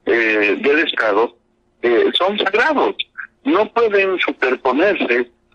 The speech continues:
intereses corruptos de pequeños grupos a título de renovación. Y desde ese punto de vista, sí estoy de acuerdo que la renovación misma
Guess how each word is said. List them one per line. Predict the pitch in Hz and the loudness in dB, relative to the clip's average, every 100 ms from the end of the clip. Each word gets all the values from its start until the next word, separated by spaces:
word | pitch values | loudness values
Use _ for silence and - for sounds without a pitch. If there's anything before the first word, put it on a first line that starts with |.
| _ - | _ -4
intereses | 139 135 143 - - - - | -4 0 0 0 -2 -4 -2
corruptos | - 107 349 - - 113 104 | -2 0 0 -2 -2 -2 0
de | - | -4
pequeños | - - 127 123 120 | -6 -4 -2 0 0
grupos | 120 123 127 123 | -2 -2 -2 -2
a | 107 | -2
título | - 135 113 104 101 | -2 -2 0 0 0
de | |
renovación. | 95 95 92 92 - 131 123 - _ - - _ _ | 0 0 0 0 0 0 -2 -4 _ -14 -14 _ _
Y | 139 135 | -4 0
desde | 143 - 190 | -2 0 0
ese | 196 | 0
punto | 202 196 190 | 0 0 2
de | 180 | 4
vista, | 170 - 175 180 - _ _ - | 2 0 -2 -2 -4 _ _ -4
sí | - 220 | -2 0
estoy | 254 - - | -2 0 0
de | 175 | 0
acuerdo | 165 214 226 143 98 - _ _ _ | 0 2 2 2 -2 -6 _ _ _
que | 139 | 0
la | 135 | 0
renovación | 131 139 139 139 139 170 208 | 2 0 0 0 0 0 0
misma | 180 156 151 165 | 0 0 0 0